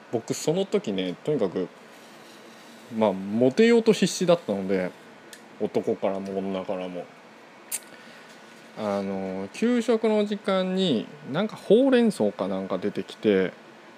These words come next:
で、結構食べないお-、食べれない女の子いたから、僕が調子乗って、「あ、なんか、俺、俺食べようか？なんか、お-、俺全部食えるぜ」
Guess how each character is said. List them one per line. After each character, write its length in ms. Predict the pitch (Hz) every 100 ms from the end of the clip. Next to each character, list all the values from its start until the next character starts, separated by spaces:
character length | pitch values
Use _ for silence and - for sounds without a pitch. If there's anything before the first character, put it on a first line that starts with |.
| - - -
で、 60 |
結 180 | 226 262
構 80 | 202
食 160 | - 151
べ 120 | 262
な 120 | 349
い 60 | 139
お-、 160 | 107 - -
食 160 | -
べ 120 | 160 277
れ 120 | 302
な 160 | 170
い 40 | 110
女 360 | 104 110 107
の 100 | 104
子 140 | 101 98
い 40 |
た 100 | 98
か 120 | 95 98
ら、 360 | 95 95 92 87 - - - - - - - - -
僕 220 | 113 127
が 100 | 196
調 200 | - 185
子 120 | 170
乗 60 | 175
っ 40 |
て、 420 | 165 - 147 87 - - - - - - -
「あ、 160 | 175 180 - - - - 151
な 120 | 160
ん 40 | 131
か、 180 | 95 - - - - 151
俺、 240 | 170 151 -
俺 140 | 160
食 120 | 165 165
べ 80 |
よ 100 | 170
う 20 | 175
か？ 160 | 175 - - - - - 185
な 120 | 127
ん 40 |
か、 200 | 104 90 - 156
お-、 200 | 160 160
俺 140 | 160
全 140 | 147 147
部 80 |
食 180 | 107 -
え 60 | 113
る 100 | 101
ぜ」 120 | 85